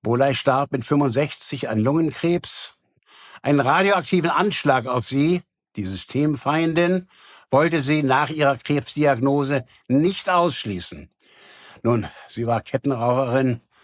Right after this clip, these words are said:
Möglicherweise war dieser Verdacht unbegründet. Doch als Seherin behielt sie Recht. Eines Abends bei einem Essen mit dem Schriftsteller Peter Schleider und Chaim Noll sagte sie Folgendes.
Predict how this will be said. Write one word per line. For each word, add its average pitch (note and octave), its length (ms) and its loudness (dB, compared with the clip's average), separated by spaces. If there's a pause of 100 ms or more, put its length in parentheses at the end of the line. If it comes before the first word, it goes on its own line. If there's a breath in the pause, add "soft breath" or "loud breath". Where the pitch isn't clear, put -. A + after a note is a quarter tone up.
(360 soft breath)
Möglicherweise A#2+ 800 2
war A2+ 100 4
dieser A#2 240 -2
Verdacht A2+ 380 -2
unbegründet. C3+ 920 2 (680 soft breath)
Doch C#3+ 100 4
als D#3+ 220 2
Seherin C#3+ 680 4
behielt B2 300 0
sie A2 160 -6
Recht. - 680 -14
Eines A#2 300 -2
Abends C#3+ 680 0
bei - 80 -10
einem G2 160 -6
Essen B2+ 360 -4
mit A2 120 -4
dem G2+ 80 -6
Schriftsteller A#2+ 480 -4
Peter G#2+ 320 -6
Schleider C3+ 540 0 (760 soft breath)
und G2+ 180 -6
Chaim G2+ 260 -2
Noll B2+ 360 0 (360 soft breath)
sagte A2 360 -4
sie C3+ 140 -2
Folgendes. F2+ 800 -4